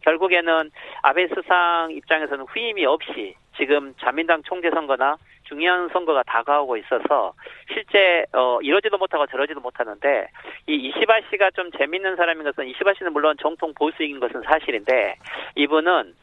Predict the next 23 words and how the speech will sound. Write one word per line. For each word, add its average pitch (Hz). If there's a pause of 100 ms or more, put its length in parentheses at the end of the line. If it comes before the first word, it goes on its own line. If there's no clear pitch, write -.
(300)
어, 113
일단 170
헌법 -
개정은 185
실질적으로 170
하지를 156
못할 127
거고 113 (200)
한국에 226
대해서 170
역사 131
문제는 190
청산해야 170
된다. 113 (160)
그리고 135
북한하고도 160 (320)
남-, 151 (100)
어, 123
여기에 139 (120)
북일 180
간의 156
연락사무소를 175
만들어서, 120